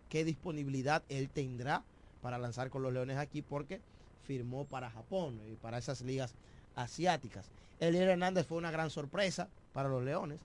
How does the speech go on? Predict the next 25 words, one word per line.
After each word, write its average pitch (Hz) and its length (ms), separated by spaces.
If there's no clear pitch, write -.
Repito, 139 380
remolcó 120 440
veinte 143 320
este 139 240
año. 147 320
Y 143 100
ese 202 140
jugador 208 480
fue 190 380
que 170 140
llegó 160 220
vía 190 160
cambio, 160 520
en 139 160
el 139 100
famoso 143 440
cambio 185 640
que 147 160
hicieron 156 280
los 175 100
Leones 160 280
con 151 120
los 139 80
Gigantes, 139 500
donde 127 500